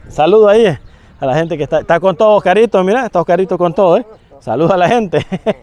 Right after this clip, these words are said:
<laughs> Para la gente que está viendo, mira. Esta es parte de San Alejo, señores.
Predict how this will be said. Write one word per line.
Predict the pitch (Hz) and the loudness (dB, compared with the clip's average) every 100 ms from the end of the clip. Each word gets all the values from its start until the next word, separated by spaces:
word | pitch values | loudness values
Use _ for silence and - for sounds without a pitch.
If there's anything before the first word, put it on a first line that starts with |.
| 247 - | -6 -6
<laughs> | - _ _ _ _ _ | -8 _ _ _ _ _
Para | 131 113 | -8 -6
la | 120 | -6
gente | 165 | -8
que | 156 | -8
está | 147 147 | -8 -6
viendo, | 139 123 110 | -6 -6 -10
mira. | 143 190 - - - _ _ _ _ _ - | -12 -12 -18 -20 -20 _ _ _ _ _ -20
Esta | 120 147 | -14 -8
es | |
parte | - 151 151 | -4 -4 -4
de | |
San | 131 123 | -6 -8
Alejo, | 135 123 110 | -8 -8 -10
señores. | 95 95 80 | -10 -10 -12